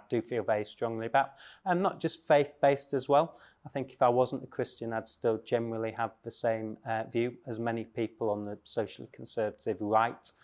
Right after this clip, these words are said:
of the Conservative Party and the Republicans in the U S, um, do. Uh, but again, this is an issue which hasn't been fully resolved either at the moment. Um, the government's making a decision about whether the covid regulations regarding abortion should lapse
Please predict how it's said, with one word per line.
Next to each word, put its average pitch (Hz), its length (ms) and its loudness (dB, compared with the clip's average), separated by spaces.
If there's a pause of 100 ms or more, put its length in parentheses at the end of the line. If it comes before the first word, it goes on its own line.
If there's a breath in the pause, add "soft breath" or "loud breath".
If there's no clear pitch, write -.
(260 loud breath)
of 113 80 -12
the 107 60 -6
Conservative - 600 -4
Party 107 400 0
and 113 100 -8
the 101 60 -8
Republicans 104 760 -8
in 98 120 -8
the 98 120 -12
U 101 180 -6
S, - 280 -8 (400 soft breath)
um, 104 200 -6 (120)
do. 123 200 0 (360 soft breath)
Uh, 127 120 -2
but 135 200 -2
again, 147 300 2
this 131 220 -4
is 120 100 -2
an 110 80 -4
issue 113 320 -2
which 117 220 -4
hasn't 135 340 0
been 123 320 -2 (100)
fully 131 240 2
resolved 127 680 2 (160)
either 147 520 2
at 143 140 -8
the 127 100 -6
moment. 117 460 -4 (140)
Um, 117 320 -6
the 117 100 -4
government's 120 400 -6
making 113 320 -8
a 107 60 -8
decision 123 500 -6 (260 soft breath)
about 117 220 2
whether 113 160 2
the 107 120 -6
covid 131 600 2 (320 soft breath)
regulations 123 760 -2
regarding 113 480 0
abortion 113 640 0
should 117 260 -4
lapse - 520 0